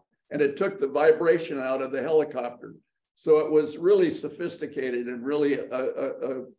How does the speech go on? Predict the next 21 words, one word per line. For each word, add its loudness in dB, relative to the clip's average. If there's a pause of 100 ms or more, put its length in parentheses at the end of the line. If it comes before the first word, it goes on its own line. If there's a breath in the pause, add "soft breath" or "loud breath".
(340)
really 0
nice -4
thing. -12 (420)
And -2
he 2
used 2
to 0
let 0
me 0
ride 4
out 2
to, -4
from -2
the -2 (120)
helicopter 0
port, 0 (640)
uh, 0 (400)
to, 2
to -4
the 2
job. 2